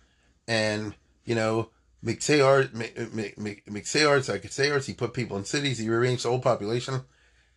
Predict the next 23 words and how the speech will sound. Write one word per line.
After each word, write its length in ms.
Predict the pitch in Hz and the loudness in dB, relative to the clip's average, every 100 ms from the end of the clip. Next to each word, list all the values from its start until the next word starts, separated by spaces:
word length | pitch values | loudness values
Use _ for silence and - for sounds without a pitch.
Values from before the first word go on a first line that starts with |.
| _ | _
in 140 | - 127 | -2 0
order 380 | 139 165 196 160 | 6 8 8 6
that 180 | 139 | 4
he 160 | 131 165 | 2 -2
should 320 | - 139 131 - _ | 0 0 -2 -10 _
see 200 | - 160 | -10 -2
his 140 | 147 110 | -2 2
brother 240 | 139 151 | 2 4
Be-, 160 | 127 123 | 0 0
Benjamin 580 | 135 147 143 147 131 - _ _ | 0 0 0 0 0 -4 _ _
and 120 | 113 | -4
be 100 | 117 | 0
reconciled 580 | 117 143 151 135 135 120 | 4 4 2 0 2 2
with 100 | 110 | 0
his 100 | 104 | -4
brothers. 460 | 101 123 160 185 - _ _ | 2 2 2 0 -6 _ _
Notice 240 | - 151 107 | 2 4 4
the 100 | 117 | 4
whole 360 | 156 190 170 127 | 6 6 6 0
world, 640 | 113 104 139 180 120 98 - _ _ | -8 -2 2 2 2 -2 -14 _ _
the 100 | - | -2
Nile 400 | 120 139 180 170 | 4 8 10 8
River, 420 | 143 175 120 95 | 6 4 4 -2